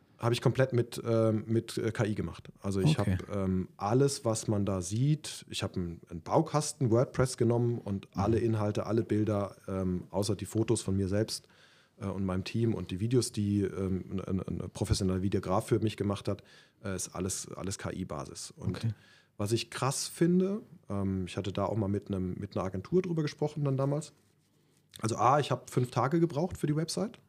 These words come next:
Speaker 1: also unfassbar zeiteffizient.
Speaker 2: Mhm.
Speaker 1: Und B, sie funktioniert auch. Also wenn man sich, äh, das seo-Ranking anschaut, ähm, mein, meine Seite ist beim Begriff Finanzberatung Mannheim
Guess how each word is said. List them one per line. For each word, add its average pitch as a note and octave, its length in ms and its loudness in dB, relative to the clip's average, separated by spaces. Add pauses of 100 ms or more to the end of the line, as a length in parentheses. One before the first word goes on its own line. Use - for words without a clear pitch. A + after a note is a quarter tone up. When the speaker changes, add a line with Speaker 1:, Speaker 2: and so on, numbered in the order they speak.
(240)
Speaker 1:
also F#2+ 280 -4 (400)
unfassbar B2+ 500 2
zeiteffizient. - 640 -4 (240)
Speaker 2:
Mhm. A2+ 380 6 (280)
Speaker 1:
Und G#2+ 300 -2
B, B2+ 480 4
sie A#2 180 -2
funktioniert C3+ 680 0
auch. E2 220 -4
Also F#2 220 -4
wenn G#2 100 2
man A2 140 4
sich, G#2+ 360 -2
äh, G2+ 180 0
das F#2+ 220 -2
seo-Ranking C3+ 600 2
anschaut, D3 440 -2 (200)
ähm, G#2 400 -2
mein, G2 320 0
meine G2 260 0
Seite G#2 380 0
ist - 260 -6
beim F#2+ 340 -2
Begriff G2+ 320 -4
Finanzberatung G2 720 -2
Mannheim C3 520 0